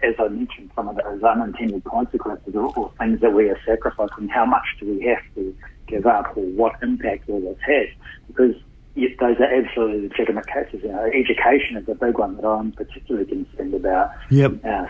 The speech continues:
Speaker 1: school kids, but also, um, university students. When we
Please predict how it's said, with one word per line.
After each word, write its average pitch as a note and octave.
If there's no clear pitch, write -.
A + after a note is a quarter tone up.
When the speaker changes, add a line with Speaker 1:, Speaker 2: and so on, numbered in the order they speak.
Speaker 1:
school B2+
kids, E3
but G#2+
also, A2
um, F#2
university G#2
students. F#2+
When G#2+
we G#2+